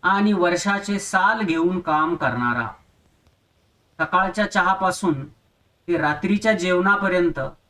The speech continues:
गवत्याचे सारे काही आमच्याकडेच हो-, होते. असे आहे म्हणून दोन कामे जास्ती करणे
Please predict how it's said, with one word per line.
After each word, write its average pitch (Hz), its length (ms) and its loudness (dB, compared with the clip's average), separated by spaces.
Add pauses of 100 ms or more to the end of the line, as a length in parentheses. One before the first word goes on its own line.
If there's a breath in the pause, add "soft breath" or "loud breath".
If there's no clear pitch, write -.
(300)
गवत्याचे 190 540 -2
सारे 180 400 0
काही 202 240 0
आमच्याकडेच 185 800 0
हो-, 127 140 -6 (360)
होते. 143 480 -4 (1300)
असे 226 460 0
आहे 214 720 0
म्हणून 180 480 2 (1700)
दोन 220 300 0
कामे 202 300 2
जास्ती 196 540 0
करणे 160 520 0